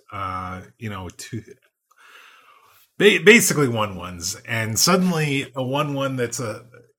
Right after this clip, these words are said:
can get buffed into a three four suddenly ends up being a lot more kind of damage, and, and you do need,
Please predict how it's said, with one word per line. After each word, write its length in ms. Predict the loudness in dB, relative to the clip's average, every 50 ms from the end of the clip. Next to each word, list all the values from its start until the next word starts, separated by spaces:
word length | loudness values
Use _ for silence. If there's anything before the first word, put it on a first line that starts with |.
| _ _ _ _ -6
can 100 | -4 -2
get 220 | -2 -2 -2 -2
buffed 300 | -2 -2 -2 -2 -2 -4
into 240 | -4 -2 -2 0 -2
a 60 | -2
three 340 | -4 -6 -6 -6 -4 -4 -4
four 600 | -4 -6 -6 -4 -2 0 0 0 0 -2 -6 -12 _
suddenly 420 | -6 -4 -2 -2 -2 -2 -2 -2
ends 220 | -2 -2 0 0 -2
up 120 | -2 -2 -2
being 180 | -2 -2 -2
a 80 | -2 -2
lot 400 | -2 -2 -2 -4 -4 -10 _ -12
more 640 | -10 -8 -6 -6 -6 -4 -4 -4 -4 -6 -8 -10 -12 -18 _
kind 240 | -8 -6 -6 -4 -4
of 280 | -6 -8 -10 -14 -16 -14 _ -6
damage, 520 | -4 -2 -2 -2 -4 -6 -8 -8 -8 -6 -6
and, 180 | -6 -6 -6 -6
and 220 | -4 -4 -2 -2
you 120 | -2 -2 -2
do 260 | -2 0 2 2 4
need, 520 | 2 2 0 0 0 0 -2 -2 -4 -8